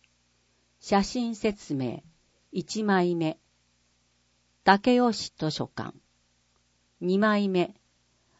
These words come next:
明かりが効果的に取り入れられた館内、武雄市。三枚目。伊万里市民図書館。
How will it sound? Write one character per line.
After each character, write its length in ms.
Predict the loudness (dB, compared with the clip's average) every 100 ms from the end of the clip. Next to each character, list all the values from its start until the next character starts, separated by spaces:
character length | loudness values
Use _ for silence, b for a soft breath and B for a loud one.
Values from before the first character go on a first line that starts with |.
| -4
明 120 | -2
か 160 | 4 4
り 140 | 4
が 140 | 0 0
効 300 | 4 4 4
果 160 | 0
的 320 | 0 -2 -2 -4
に 160 | -2
取 320 | 0 0 2
り 60 | 2
入 100 | 0
れ 80 | 0
ら 160 | 0
れ 120 | -2 -4
た 160 | -6
館 260 | -6 -4 -4
内、 360 | -4 -8 -10 -14 _ _ _
武 320 | -4 -2 0 2
雄 160 | 2
市。 240 | -2 -10 -18 _ _ _ _ _ _ _ _ _
三 400 | -4 0 2 0
枚 280 | -2 -2 -2
目。 260 | -2 -4 -4 _ _ _ _ _ _ -20 _
伊 100 | -4
万 180 | 2 4
里 120 | 4
市 180 | -2 -4
民 260 | -4 -6 -4
図 100 | -2
書 200 | -2 -2
館。 260 | -4 -8